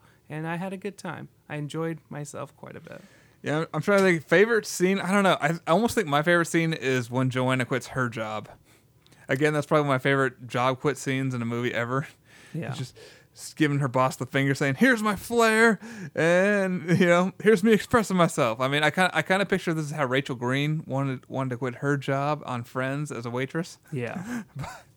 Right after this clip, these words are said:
Speaker 2: yeah.
Speaker 1: No, I can see that.
Speaker 2: Can't
Speaker 1: I
Speaker 2: sh-, can't show the middle finger on T V, unfortunately.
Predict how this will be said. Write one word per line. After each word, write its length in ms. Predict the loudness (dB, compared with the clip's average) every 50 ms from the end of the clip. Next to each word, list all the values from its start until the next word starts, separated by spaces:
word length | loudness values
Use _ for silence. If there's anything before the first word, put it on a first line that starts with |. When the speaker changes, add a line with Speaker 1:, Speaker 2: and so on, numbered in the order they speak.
| _ -8
Speaker 2:
yeah. 220 | -4 -2 -2 -2 -4 _ -14 -14 -12 -12 -12 -14 -14 -18 -20 _ _ _ _ _ _ _ _ _
Speaker 1:
No, 180 | 0 2 4 4
I 120 | 4 4
can 60 | 4 2
see 140 | 0 0
that. 80 | 0 2
Speaker 2:
Can't 180 | 2 2 2 0
Speaker 1:
I 40 | -2
Speaker 2:
sh-, 100 | -4 -6
can't 220 | -2 -2 -2 -2
show 140 | -2 -2 -2
the 100 | -2 0
middle 160 | 0 -2 -2
finger 300 | -2 -4 -4 -4 -4 -4
on 100 | -6 -6
T 180 | -6 -6 -6 -6
V, 220 | -6 -6 -10 -10 -14
unfortunately. 720 | -16 -18 -18 -18 -18 -18 -18 -20 -20 -20 -18 -18 -18 -20